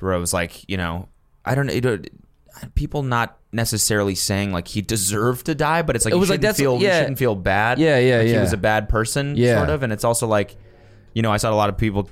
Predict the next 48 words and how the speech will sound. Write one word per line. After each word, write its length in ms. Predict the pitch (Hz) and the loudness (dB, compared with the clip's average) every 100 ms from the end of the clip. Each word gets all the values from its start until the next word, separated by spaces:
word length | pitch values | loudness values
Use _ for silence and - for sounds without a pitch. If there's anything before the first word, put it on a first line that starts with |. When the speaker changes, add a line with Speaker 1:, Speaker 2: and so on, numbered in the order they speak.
| - | -6
Speaker 1:
being 200 | 104 98 | -4 0
like, 180 | 95 95 | -2 -2
"Yeah, 60 | 107 | -2
but 100 | 95 | -4
you, 80 | |
when 140 | 85 98 | -4 -4
you're 80 | 101 | -4
twenty, 300 | - 104 95 | -2 -2 -2
you 100 | 87 | -4
don't 180 | 95 | -4
really 300 | 87 92 90 | -2 -2 -2
know 240 | 80 85 85 | -4 -6 -6
anything." 420 | 76 - 76 76 | -8 -10 -10 -10
Like, 240 | 69 73 | -10 -10
yeah, 220 | 92 95 78 | -4 -4 -4
this 240 | 80 - | -6 -10
guy 240 | - 80 | -6 -6
probably 340 | 76 87 85 82 | -2 -4 -4 -6
did 160 | 78 | -8
some 140 | 80 78 | -10 -8
horrible 320 | 80 73 67 | -8 -8 -10
things, 340 | - 85 78 | -8 -10 -6
but 80 | 78 | 0
it's 140 | 101 92 | 2 2
Speaker 2:
Yeah. 40 | |
Speaker 1:
also 220 | 82 - | -2 -4
like, 220 | 73 73 | -8 -8
he 260 | - 85 69 - - - | -8 -10 -10 -16 -20 -6
had 180 | 98 | -4
his 120 | 87 82 | -4 -6
life 300 | 85 82 - | -6 -6 -6
to, 100 | 87 | -6
like, 200 | 76 - | -6 -8
change 420 | - 82 80 73 | -10 -8 -10 -12
and 160 | 78 69 - - - - _ - _ | -14 -16 -20 -20 -20 -20 _ -20 _
Speaker 2:
Yeah. 300 | - 113 95 | 0 2 2
Speaker 1:
change 440 | 82 - 104 107 95 | 0 -4 -2 -2 -2
whatever. 460 | 101 98 95 101 | -2 0 2 2
But 180 | 95 - | 2 0
Speaker 2:
Mm. 40 | 101 | 0
Speaker 1:
it's 120 | - | 0
like, 200 | 107 - | -2 -2
regardless 640 | - 120 107 127 131 151 - | -4 -4 0 0 0 0 0
of 100 | 107 | 0
what 100 | 110 | 0
you 100 | 110 | -2
think, 300 | - 113 123 | -2 -2 -2
Speaker 2:
It 40 | - | -12